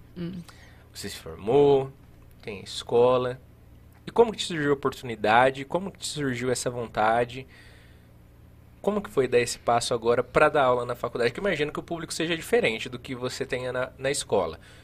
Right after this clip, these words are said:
Speaker 1: Hum.
Speaker 2: Existe essa diferenciação de fato? O material, existe uma diferenciação de material? Porque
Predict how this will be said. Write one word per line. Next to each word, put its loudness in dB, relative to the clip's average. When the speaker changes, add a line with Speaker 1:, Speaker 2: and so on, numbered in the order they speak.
Speaker 1:
Hum. -6
Speaker 2:
Existe 2
essa -4
diferenciação -6
de -12
fato? -6
O -4
material, 2
existe -6
uma -8
diferenciação -6
de -10
material? 0
Porque -8